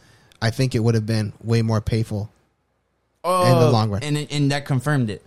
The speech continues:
Speaker 1: Yeah, exactly. Yeah, and, and that was what solidified it, like, put the
Speaker 2: Yeah.
Speaker 1: stamp on it, was like, "Okay, I made the right decision."
Speaker 2: Yeah.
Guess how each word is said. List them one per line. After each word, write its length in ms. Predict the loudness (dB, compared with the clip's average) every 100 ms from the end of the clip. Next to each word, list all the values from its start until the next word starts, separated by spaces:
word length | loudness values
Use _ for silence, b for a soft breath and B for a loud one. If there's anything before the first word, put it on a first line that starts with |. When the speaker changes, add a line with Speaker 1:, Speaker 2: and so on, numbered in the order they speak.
| 0
Speaker 1:
Yeah, 200 | 2 4
exactly. 300 | 2 4 4
Yeah, 140 | 4
and, 240 | 2 0 0
and 120 | 2 4
that 80 | 4
was 140 | 4
what 100 | 2
solidified 520 | 4 4 4 4 2
it, 40 | 2
like, 180 | 0 -4 -12 -14 -4
put 100 | -2
the 80 | 0
Speaker 2:
Yeah. 60 |
Speaker 1:
stamp 240 | 2 2 2
on 140 | 2
it, 40 |
was 160 | 2 2
like, 180 | 0 2
"Okay, 360 | 4 6 4 2 b b b b b
I 80 | 0
made 160 | 2 4
the 60 | 4
right 160 | 2
decision." 440 | -2 -2 -2 -2 -4
Speaker 2:
Yeah. 280 | -6 -8